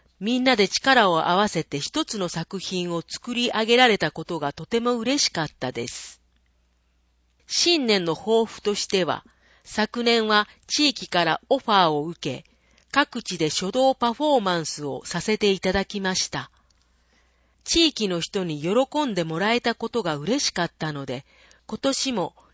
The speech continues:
自分たちが書いた字でたくさんの人が楽しみ、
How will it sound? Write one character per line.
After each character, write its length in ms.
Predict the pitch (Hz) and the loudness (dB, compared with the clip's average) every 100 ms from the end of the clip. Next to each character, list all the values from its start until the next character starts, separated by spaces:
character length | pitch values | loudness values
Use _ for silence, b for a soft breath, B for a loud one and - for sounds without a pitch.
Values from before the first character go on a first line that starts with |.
| b | b
自 120 | 185 214 | -6 -2
分 260 | 285 285 | -2 0
た 140 | 240 214 | 2 0
ち 140 | 190 | 2
が 140 | 175 - | 0 2
書 140 | 233 | 2
い 100 | 220 | 2
た 180 | - 165 | 0 -2
字 140 | 180 | -4
で 140 | 165 151 | -4 -4
た 180 | 180 185 | -6 -8
く 120 | 240 | -2
さ 200 | 294 285 | 2 2
ん 60 | |
の 120 | 214 175 | 2 -4
人 240 | - 214 | -4 -2
が 120 | 175 156 | -2 -4
楽 260 | 165 202 | -6 -6
し 200 | 185 208 | -4 -4
み、 200 | 165 147 | -4 -8